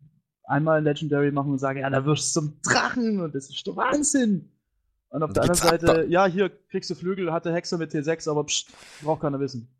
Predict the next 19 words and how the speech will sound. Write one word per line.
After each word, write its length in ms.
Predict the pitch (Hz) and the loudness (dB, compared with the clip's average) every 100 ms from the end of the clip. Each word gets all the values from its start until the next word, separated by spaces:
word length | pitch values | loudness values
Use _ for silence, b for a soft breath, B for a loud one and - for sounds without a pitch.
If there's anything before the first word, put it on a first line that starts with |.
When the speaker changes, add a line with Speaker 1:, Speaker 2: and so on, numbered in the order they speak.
| - | -2
Speaker 2:
<laughs> 1080 | - - - 127 151 - 120 - - - - | -2 -2 -4 4 4 2 -8 -10 -16 -20 -6
Ja, 120 | 127 | -2
nee, 100 | 147 | 0
ich 120 | 180 117 | -2 -2
weiß 200 | 175 - | -4 -6
es 100 | - | 0
gar 140 | 104 | 2
nicht, 80 | 104 | 2
ob 80 | 101 | -2
man 100 | 104 | -2
damit 200 | 104 - | -2 -4
fliegen 260 | 113 139 | -8 -8
konnte 260 | 147 139 131 | -8 -8 -6
oder 120 | 123 | -6
nicht. 180 | 135 - | -8 -12
Ich 120 | - | -12
glaube 440 | - 98 127 165 | -4 0 0 0
ja, 140 | 139 143 | -4 -4
aber 500 | 135 90 92 92 | -6 -8 -6 -8